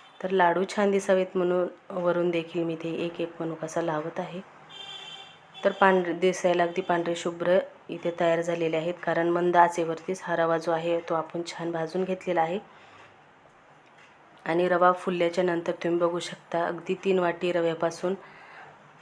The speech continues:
अ, भरपूर असं इथे आपलं सारण तयार झालेलं आहे लाडूचं. तर अशाच पद्धतीने मी सर्व लाडू जे आहे ते बनवून घेणार आहे.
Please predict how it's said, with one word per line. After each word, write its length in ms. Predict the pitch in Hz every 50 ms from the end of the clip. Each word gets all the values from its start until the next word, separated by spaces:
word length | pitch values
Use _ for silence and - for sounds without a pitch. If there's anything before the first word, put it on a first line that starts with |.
| - - - - -
अ, 60 | 170 160 160
भरपूर 440 | 160 160 165 180 175 180 - 190 185
असं 200 | 175 180 - 175
इथे 360 | 165 170 170 175 208 240 226 - - - - - -
आपलं 220 | 156 - - 180
सारण 400 | 170 - 190 175 170 165 170 175 170 175
तयार 200 | 170 170 175 185
झालेलं 360 | 180 190 180 175 170 170 170
आहे 180 | 160 165 170
लाडूचं. 420 | 170 165 165 160 160 160 - - 226 240 - - - - - - - - - - - - - - - - - - - - - - - _ - - - -
तर 80 | 175
अशाच 300 | 170 170 - 196 190 -
पद्धतीने 420 | - 185 170 170 170 170 - 170 170
मी 100 | 175 170
सर्व 300 | 170 - 190 190 190 190
लाडू 280 | 185 180 175 170 170
जे 120 | 165 170 170
आहे 160 | 165 170 185
ते 120 | - 180
बनवून 320 | 175 - 175 170 175 185 190
घेणार 320 | 185 185 180 180 175 170
आहे. 180 | 170 165 180